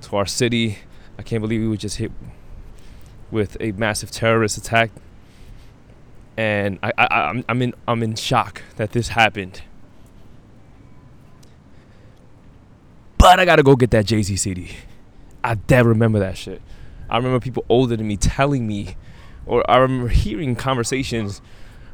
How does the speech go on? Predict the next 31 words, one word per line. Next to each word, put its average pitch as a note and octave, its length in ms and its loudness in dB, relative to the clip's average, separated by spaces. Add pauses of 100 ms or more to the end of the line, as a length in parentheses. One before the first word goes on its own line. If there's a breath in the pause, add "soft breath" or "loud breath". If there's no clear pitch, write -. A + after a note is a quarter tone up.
of A2 140 -4
people A#2+ 200 -4
saying, A#2 320 -2
"Yo, A#2 80 -2
you A#2 100 -2
still B2+ 220 0
getting A#2+ 240 2
that A2+ 160 2
Hove C#3 280 6
C B2+ 180 2
D A2+ 140 2
though, G#2+ 180 4
right? A#2+ 360 2 (760 loud breath)
Yo, A2+ 100 0
can A2+ 160 -6
you G#2+ 80 -4
get B2+ 180 6
one C3+ 120 0
for C#3+ 140 -6
me?" D3 180 -4 (180)
Blah, G2 180 -4
blah, - 20 -
blah. C3 360 4 (3000 loud breath)
That's F3+ 240 -2
impactful. A#3+ 600 -2 (580 soft breath)
I B2+ 100 -2
still E3+ 480 2
remember C#3+ 380 4
that. G#2+ 200 2
It's A#2+ 140 -4
probably C3+ 440 2